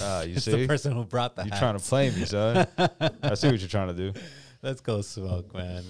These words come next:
Speaker 2: Yeah.
Speaker 1: Let's go, man. Yo, hit us up. Uh, Human Sushi Podcast
Speaker 2: Yes.
Speaker 1: on Instagram.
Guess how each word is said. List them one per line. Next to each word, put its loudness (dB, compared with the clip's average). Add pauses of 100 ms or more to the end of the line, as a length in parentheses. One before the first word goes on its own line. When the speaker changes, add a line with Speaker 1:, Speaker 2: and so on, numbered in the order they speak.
(140)
Speaker 2:
Yeah. -12
Speaker 1:
Let's -4
go, 6
man. 0
Yo, 8
hit 8
us 4
up. 10
Uh, 2
Human 0
Sushi -2
Podcast 2
Speaker 2:
Yes. -12
Speaker 1:
on 0
Instagram. -2